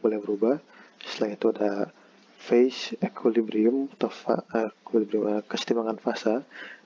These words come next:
di mana massa dari masing-masing fasa sudah setimbang. Terakhir ada chemical equilibrium, di mana komposisi kimia yang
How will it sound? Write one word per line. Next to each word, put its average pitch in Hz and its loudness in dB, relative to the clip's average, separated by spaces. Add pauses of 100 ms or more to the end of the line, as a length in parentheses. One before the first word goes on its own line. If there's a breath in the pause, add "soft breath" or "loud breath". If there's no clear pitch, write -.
di 127 2
mana 123 2
massa 123 2
dari 127 2
masing-masing 123 -2
fasa 131 2 (560 soft breath)
sudah 117 2
setimbang. 104 -2 (960 loud breath)
Terakhir 123 0
ada 113 -4 (240)
chemical 123 2
equilibrium, 113 0
di 95 -14
mana 101 0
komposisi 117 0
kimia 120 2
yang 120 -2